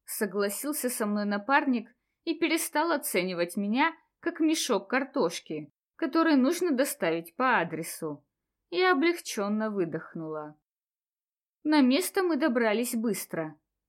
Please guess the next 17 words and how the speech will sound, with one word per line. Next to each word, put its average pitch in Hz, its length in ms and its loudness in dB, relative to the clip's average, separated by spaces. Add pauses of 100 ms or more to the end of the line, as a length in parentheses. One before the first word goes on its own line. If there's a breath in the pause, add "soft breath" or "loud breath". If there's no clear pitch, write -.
(120)
Встреча 226 580 0
была 208 240 0
назначена 220 680 -2
на 185 160 -4
семь 320 340 0
вечера 170 640 -2
в 196 140 -8
глухом 262 440 -2
районе 269 440 2
города, 160 640 -2 (320)
в - 140 -20
полупустом 262 640 0
здании — 214 640 0 (260)
где 277 280 2
кроме 381 320 -2
салона 226 480 0
красоты, 214 800 -2